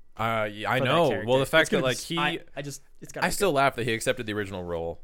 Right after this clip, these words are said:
Speaker 1: with no prior knowledge of
Speaker 2: He
Speaker 1: Deadpool and
Speaker 2: would.
Speaker 1: was like, "Yeah, I'll just do it." He did it, and then he came out of it like,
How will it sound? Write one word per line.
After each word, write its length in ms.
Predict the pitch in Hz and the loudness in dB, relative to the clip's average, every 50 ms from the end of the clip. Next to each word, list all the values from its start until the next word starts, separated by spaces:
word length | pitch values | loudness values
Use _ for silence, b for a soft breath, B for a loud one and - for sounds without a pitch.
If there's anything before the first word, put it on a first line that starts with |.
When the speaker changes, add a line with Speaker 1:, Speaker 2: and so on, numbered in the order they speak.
| - - - | -18 -18 -12
Speaker 1:
with 280 | 95 98 98 95 - - | -8 -6 -6 -6 -6 -8
no 720 | 107 98 95 95 98 104 104 107 110 107 107 110 110 107 95 | -12 -10 -10 -6 -4 -2 -2 0 0 0 -2 -2 -2 -4 -6
prior 360 | - - 107 98 101 98 95 | -6 -2 -2 0 0 -2 -2
knowledge 320 | 92 90 90 90 87 85 | -4 -6 -6 -6 -6 -8
of 100 | 87 80 80 | -10 -10 -6
Speaker 2:
He 60 | 87 | -4
Speaker 1:
Deadpool 500 | 87 - - - 95 90 87 85 87 85 - | -4 -4 -4 -6 -8 -8 -6 -6 -6 -6 -6
and 80 | 95 95 | -6 -6
Speaker 2:
would. 40 | 95 | -6
Speaker 1:
was 160 | 95 95 104 | -8 -4 -2
like, 220 | 101 98 101 - - - | -2 -2 -2 -6 -8 -8
"Yeah, 160 | - 349 320 | -2 0 4
I'll 120 | 240 220 220 | 4 4 4
just 160 | 196 180 139 | 2 -2 -2
do 180 | 117 131 139 139 | 0 2 2 2
it." 100 | 131 113 | 2 0
He 80 | 131 139 | -2 -4
did 220 | 107 113 120 120 | -2 -2 0 0
it, 180 | 110 110 107 - - | 0 0 -2 -4 -4
and 120 | 117 113 | -4 -4
then 120 | 117 117 117 | -2 -4 -4
he 80 | 113 | -6
came 180 | - - 120 107 | -6 -6 -4 -2
out 120 | 98 107 110 | -2 -2 -2
of 60 | 110 | -4
it 60 | 101 95 | -4 -6
like, 140 | 95 92 | -6 -8